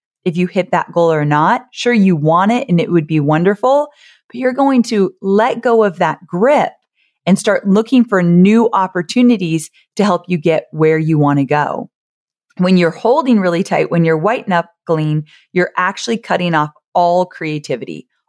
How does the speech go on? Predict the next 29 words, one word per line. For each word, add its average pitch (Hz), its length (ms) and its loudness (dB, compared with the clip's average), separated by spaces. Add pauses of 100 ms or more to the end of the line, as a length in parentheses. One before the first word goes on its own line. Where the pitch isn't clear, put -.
(180)
all 196 320 2
ideas, 151 840 -8 (420)
all 190 320 2
opportunities. 143 1080 -10 (380)
So 233 140 0
I 220 60 4
want 220 200 0
to 269 80 0
encourage 220 460 -2
you 196 120 0
to 180 80 -12
take 196 220 -4
some 208 160 0
time 185 280 0
to - 180 -2
analyze 175 420 0
your 160 80 0
business. 160 580 -4
What's 165 320 -4
working? 214 500 2
What's 160 260 -4
not 196 240 -2
working? 190 500 2 (300)
Where 180 260 2
do 196 80 -2
you 196 120 4
have 165 160 0
healthy 208 840 -6
detachments? 202 1040 -4